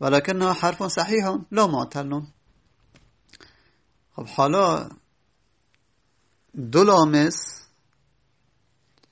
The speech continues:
میم زائده، دلامس میم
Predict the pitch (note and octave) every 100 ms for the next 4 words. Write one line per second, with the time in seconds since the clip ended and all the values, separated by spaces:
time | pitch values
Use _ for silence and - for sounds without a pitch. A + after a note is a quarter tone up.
0 | _ _ _ _ _ _ _ _ _ _
1 | _ _ _ _ _ _ _ _ _ _
2 | _ _ _ _ _ D3 C3+ D3+ G3+ G3
3 | F#3 F3+ _ _ _ _ _ _ _ _
4 | _ _ _ _ _ _ _ _ _ _
5 | _ _ - C#3 A2+ C#3 C#3+ C#3+ A#2 A2
6 | - _ _ _ _ _ _ _ _ _
7 | _ _ - A2+ A2+ A#2 A2+ B2+ F#3 -
8 | - E3+ A#2+ B2 D#3 G#3 A3+